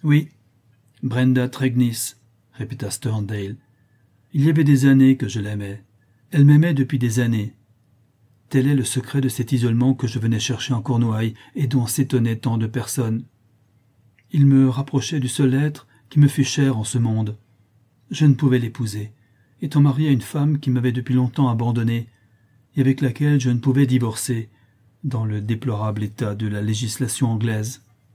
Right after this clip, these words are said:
Brenda, cependant, attendait. J'attendais aussi. Et c'était là le terme où devait aboutir notre attente. » Un sanglot terrible ébranla ce grand corps.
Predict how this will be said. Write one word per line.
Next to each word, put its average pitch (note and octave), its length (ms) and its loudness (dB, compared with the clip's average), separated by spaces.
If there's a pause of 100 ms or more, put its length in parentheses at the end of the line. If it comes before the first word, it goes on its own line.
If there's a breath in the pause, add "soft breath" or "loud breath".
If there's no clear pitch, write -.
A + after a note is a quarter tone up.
(800)
Brenda, A#2+ 480 0
cependant, B2+ 500 -2
attendait. A#2+ 500 -2 (460)
J'attendais B2 460 0
aussi. A#2 400 -2 (1200)
Et C#3 60 -2
c'était D3 260 0
là C#3 140 4
le C3 80 2
terme D3+ 420 0 (180)
où D3+ 100 0
devait C3+ 260 2
aboutir D3 340 4
notre C#3+ 240 6
attente. » D#3 480 -2 (1500)
Un C3+ 100 -4
sanglot A#2+ 320 0
terrible A#2 400 0
ébranla G#2 420 -4
ce B2+ 140 -4
grand G#2+ 240 -4
corps. G2 440 -10